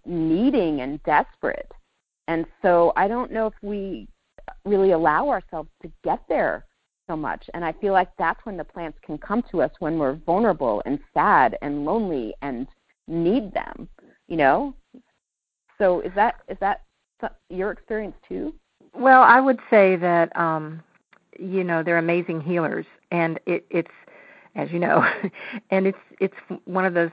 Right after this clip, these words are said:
Speaker 2: things where when you come to them with an open heart and, and, and, and your mind is,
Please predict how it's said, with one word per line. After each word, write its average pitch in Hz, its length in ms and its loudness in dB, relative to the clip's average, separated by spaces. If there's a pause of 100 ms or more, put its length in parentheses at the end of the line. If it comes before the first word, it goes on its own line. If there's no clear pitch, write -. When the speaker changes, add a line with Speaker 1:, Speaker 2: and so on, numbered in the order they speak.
Speaker 2:
things 175 220 -4 (100)
where 170 200 2
when 165 180 -4
you 165 120 -2
come 226 460 -2 (120)
to 202 80 -2
them 147 400 -2 (600)
with 170 160 -4
an 165 120 -4
open 185 260 0
heart 156 460 2 (320)
and, 151 460 -6 (200)
and, 151 360 -10 (120)
and, 156 340 -12
and 160 140 -10
your 151 80 -8
mind 170 420 -2
is, 165 140 -8